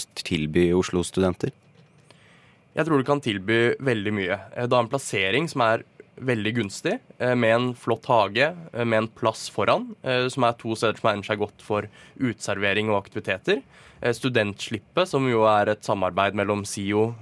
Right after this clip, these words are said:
Speaker 2: eh, flere av de store utdanningsinstitusjonene og Oslo kommune, eh, holder jo til der, eh, og har gjort det de siste årene. Skal, eh, være i år også. Viser jo at, eh, det er et sted som er lett å komme seg til, som, eh, er egnet for, eh, å være et utgangspunkt for å,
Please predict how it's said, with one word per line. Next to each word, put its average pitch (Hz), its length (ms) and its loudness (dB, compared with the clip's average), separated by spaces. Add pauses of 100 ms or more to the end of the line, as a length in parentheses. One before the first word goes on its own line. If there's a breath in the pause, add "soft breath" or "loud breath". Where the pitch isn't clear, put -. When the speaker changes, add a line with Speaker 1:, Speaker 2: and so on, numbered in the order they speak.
Speaker 2:
eh, 104 300 0
flere 98 280 0
av 98 80 0
de 104 80 -4
store 101 340 -4
utdanningsinstitusjonene 101 920 -4
og 110 160 2
Oslo 98 240 -6
kommune, 117 440 0 (380 loud breath)
eh, 123 240 2 (480)
holder 113 220 2
jo - 20 0
til 98 220 -4
der, 107 240 2 (160)
eh, 110 180 0
og 110 300 0
har 110 80 -4
gjort 110 160 -6
det 104 140 2
de 110 40 -10
siste - 240 -8
årene. 113 300 -2
Skal, 113 480 0 (100)
eh, 110 200 -4 (300)
være 110 200 2
i 110 100 6
år 107 140 6
også. 160 280 0 (400 loud breath)
Viser 139 380 -2
jo 101 60 4
at, - 180 -4
eh, 113 120 2
det 110 60 -4
er 107 60 4
et 107 160 0
sted 101 180 0
som 110 140 -2
er 110 160 4
lett 101 140 -14
å 120 100 -2
komme 104 180 -2
seg 107 140 -4
til, 123 240 -2
som, 107 380 0 (360 loud breath)
eh, 104 140 -2
er 107 420 4
egnet 101 400 -4
for, 104 220 -2
eh, - 560 -10
å 110 100 2
være 110 200 2
et 110 100 -6
utgangspunkt 110 720 -8
for 107 180 -4
å, 107 400 2